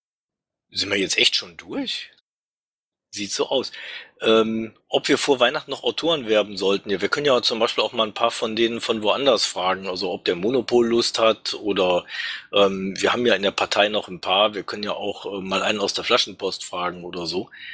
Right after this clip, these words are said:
Ähm, gibt ja ein paar, vielleicht hat ja der ein oder andere Lust, einen Beitrag zu schreiben. Sollen wir das mal so überlegen, oder?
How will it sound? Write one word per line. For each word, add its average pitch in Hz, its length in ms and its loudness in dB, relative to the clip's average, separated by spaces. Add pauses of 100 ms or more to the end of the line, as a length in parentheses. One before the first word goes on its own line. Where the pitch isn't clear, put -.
(280)
Ähm, 95 520 2
gibt - 220 -4
ja 92 260 0 (240)
ein 98 200 -10
paar, 131 560 4
vielleicht - 380 -2
hat 117 140 -6
ja 107 180 0
der 95 180 0
ein 104 140 -4
oder 101 160 -2
andere 101 500 -2
Lust, - 400 -4
einen 92 80 -14
Beitrag 90 420 -4
zu - 100 -6
schreiben. - 420 -2 (1500)
Sollen 110 260 0
wir 113 100 4
das 110 220 0
mal 107 160 2
so 104 280 -2
überlegen, 101 720 0
oder? 127 340 2